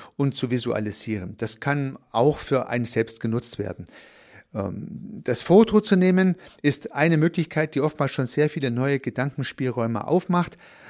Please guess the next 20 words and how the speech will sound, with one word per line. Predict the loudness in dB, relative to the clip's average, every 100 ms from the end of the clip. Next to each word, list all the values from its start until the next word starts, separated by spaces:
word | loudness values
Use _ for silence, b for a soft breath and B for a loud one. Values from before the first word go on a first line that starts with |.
| B
Ähm, | -6 -4 -4 -10
f-, | -14 0
klappt | 0 0
vielleicht | 0 2 2 0
jetzt | -2 -4 -6
ganz | 0 0
persönlich | 0 -4 -2 0
nicht | -2 -2
ganz | -4 -4
so | -4
gut, | -4 -2
aber | -2 -2
in | -6 -6
Gruppen | -6 0 -2
und | -2 -6
Teams | -2 -2 0
oder | -2
auch | -2
im | -2
Einzelcoaching | -2 -2 -2 0 0 0 -4